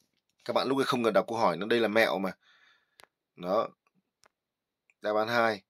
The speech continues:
Bởi vì là các bạn cứ nhìn thấy ở trên xa hình mà có chữ, à, có xe quân sự và xe chữa cháy là các bạn chọn đáp án hai cho tôi. Các bạn đừng đọc câu hỏi hay cái gì hết á. Đó, đáp án hai là đáp án chính xác chưa? Đó, thấy rõ ràng luôn.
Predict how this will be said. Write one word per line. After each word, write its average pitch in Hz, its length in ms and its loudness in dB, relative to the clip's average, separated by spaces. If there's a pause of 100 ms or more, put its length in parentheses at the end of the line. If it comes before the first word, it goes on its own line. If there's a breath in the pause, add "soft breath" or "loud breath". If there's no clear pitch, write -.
Bởi 92 140 -8
vì 101 140 -4
là 104 120 2
các 143 180 -2
bạn 85 140 6 (460)
cứ 170 100 2
nhìn 185 260 2
thấy 123 260 -4
ở 101 100 0
trên 123 200 -2
xa 123 180 4
hình 110 260 2
mà 104 260 6
có 110 280 10
chữ, 165 240 -4 (340 loud breath)
à, 107 200 2
có 110 180 8
xe 147 440 8 (120)
quân 160 200 2
sự 185 280 6 (100)
và 104 100 -2
xe 131 180 0
chữa 131 120 0
cháy 135 340 6
là 107 160 2
các 117 140 2
bạn - 180 4
chọn 107 140 4
đáp 107 120 4
án 123 100 4
hai 131 220 4
cho 123 80 -2
tôi. 123 200 2
Các - 100 -8
bạn 120 200 0
đừng 113 260 0
đọc 120 200 4
câu 131 120 -2
hỏi 95 300 2
hay 120 200 -4
cái 127 100 -8
gì 117 160 -4
hết 151 140 4
á. - 80 2 (1500 loud breath)
Đó, 104 200 2
đáp 120 160 2
án 120 100 4
hai 123 180 4
là 113 80 6
đáp 107 80 4
án 113 100 2
chính 113 140 -8
xác 127 220 2
chưa? 123 120 2 (280)
Đó, 101 280 -6 (360)
thấy 113 100 -8
rõ 123 160 4
ràng 120 220 4
luôn. 117 140 2